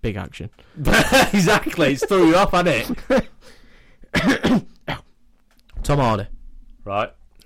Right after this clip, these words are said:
Speaker 1: Jason Statham.
Speaker 2: Right.
Speaker 1: Wonder Woman.
Speaker 2: Right.
Speaker 1: Don't know her name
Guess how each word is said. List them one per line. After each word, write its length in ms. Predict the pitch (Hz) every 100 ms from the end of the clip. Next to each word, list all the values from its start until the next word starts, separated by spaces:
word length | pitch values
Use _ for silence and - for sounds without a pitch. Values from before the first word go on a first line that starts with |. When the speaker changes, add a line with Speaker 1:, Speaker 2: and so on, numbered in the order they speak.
| - -
Speaker 1:
Jason 300 | 123 - 123
Statham. 440 | 120 110 104 104 - -
Speaker 2:
Right. 300 | 98 98 - _ _ -
Speaker 1:
Wonder 260 | 127 120 104
Woman. 280 | 101 98 - _ _ _ _ _ -
Speaker 2:
Right. 260 | 95 95 - _ _ _ _ _
Speaker 1:
Don't 180 | - -
know 60 | 53
her 60 |
name 180 | 50 113